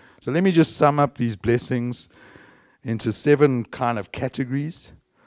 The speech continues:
Exaltation. It's a blessing from God. He's gonna lift you up. Health, fruitfulness, prosperity, victory, and favor.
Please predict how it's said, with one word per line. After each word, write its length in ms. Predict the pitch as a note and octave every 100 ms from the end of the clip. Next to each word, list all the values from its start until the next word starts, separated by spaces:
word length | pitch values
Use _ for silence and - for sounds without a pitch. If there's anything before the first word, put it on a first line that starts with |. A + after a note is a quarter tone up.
| _ _ _ _ _ -
Exaltation. 1120 | - C#3 B2+ D3 D3 D3+ D3 D#3+ B2 E2 D2 _ _ _ _
It's 200 | A2 G2
a 80 | G2+
blessing 400 | G2 A#2+ - B2
from 200 | A2+ A2+
God. 280 | G#2+ G2+ D#2+
He's 240 | G#2 G#2+
gonna 200 | - G2+
lift 380 | G2 B2 B2+ -
you 160 | C3 A#2+
up. 300 | E2 - - - _ _ _ _ _ _ _ -
Health, 680 | - C3 A2+ - - - - _ _ _ _ _
fruitfulness, 1040 | - C#3+ D3 - C3+ A2 D#2+ - - - _ _ _ _ _ _ _ _ _ -
prosperity, 1040 | C3 B2 - D3 C#3 C#3 C#3 A2 D#2+ C#2+ _ _ _ _ _
victory, 840 | E2+ F#2 C#3 - - A2 F#2+ G2+ - _ _
and 200 | G2 G2
favor. 500 | - G2 G2 E2 D2